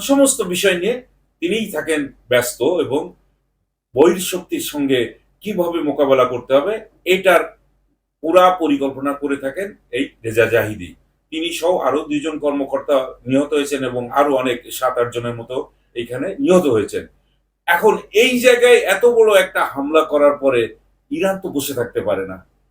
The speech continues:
ইরান এর একটা যদি জবাব না দেয়, তাহলে ইরান যে ওই অঞ্চলে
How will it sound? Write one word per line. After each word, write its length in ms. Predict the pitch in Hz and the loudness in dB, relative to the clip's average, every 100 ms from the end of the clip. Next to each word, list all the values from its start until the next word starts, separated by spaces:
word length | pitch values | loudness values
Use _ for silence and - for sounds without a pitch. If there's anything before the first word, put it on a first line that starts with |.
| _ 175 | _ 4
ইরান 260 | 202 220 220 - 196 | 6 6 2 0 2
এর 80 | 208 | 2
একটা 140 | 202 190 | 0 0
যদি 160 | 196 185 143 | 0 -2 0
জবাব 280 | 151 160 214 - 147 | 4 6 4 4 4
না 80 | 151 135 | 4 6
দেয়, 180 | 107 95 - | 2 0 -6
তাহলে 340 | 143 156 185 185 175 - _ _ - 190 | -2 2 4 4 4 0 _ _ -8 4
ইরান 260 | 202 214 220 190 | 6 6 2 0
যে 100 | 214 220 220 - | 2 4 4 2
ওই 180 | 165 214 226 | 2 4 6
অঞ্চলে 340 | 196 151 131 | 4 2 2